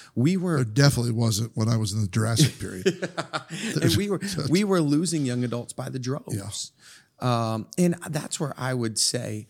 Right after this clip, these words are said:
Speaker 1: that we have made a pivot, that now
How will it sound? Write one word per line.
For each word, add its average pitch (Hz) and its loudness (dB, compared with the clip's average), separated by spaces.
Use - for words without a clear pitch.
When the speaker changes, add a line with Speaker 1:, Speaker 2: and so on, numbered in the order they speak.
Speaker 1:
that 117 -4
we 151 -2
have 139 -4
made 123 -2
a 104 -4
pivot, - -10
that 101 -4
now 117 -2